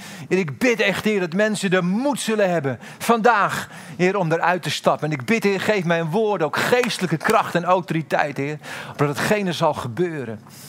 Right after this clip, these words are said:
En ik wil ook tot je spreken op dit moment. Tegen dat jongetje, tegen dat meisje. Kom maar tevoorschijn.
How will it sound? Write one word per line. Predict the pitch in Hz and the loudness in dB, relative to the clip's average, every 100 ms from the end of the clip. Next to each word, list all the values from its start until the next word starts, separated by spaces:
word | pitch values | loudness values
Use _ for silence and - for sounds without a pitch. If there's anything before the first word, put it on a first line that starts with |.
| - - | -16 -8
En | 123 | -4
ik | |
wil | 127 180 | -2 -2
ook | - | 0
tot | 185 - | -2 -2
je | |
spreken | 156 - 190 185 175 | -6 -2 0 0 0
op | 156 | -2
dit | 151 139 | -2 -2
moment. | 139 120 95 101 - - - | -4 -4 -8 -12 -16 -16 -2
Tegen | 190 185 | 0 2
dat | 185 135 | 0 0
jongetje, | 143 196 160 - | 0 2 0 -2
tegen | 131 175 160 | -4 -4 -2
dat | 156 | -2
meisje. | 165 143 127 113 - 117 - - - - - - - - - - - | -2 -4 -4 -6 -8 -10 -14 -20 -20 -20 -20 -20 -20 -20 -20 -20 -4
Kom | - 180 | 0 2
maar | 170 | 2
tevoorschijn. | 151 - 160 127 - 143 92 | 0 -2 -2 -2 -6 -6 -8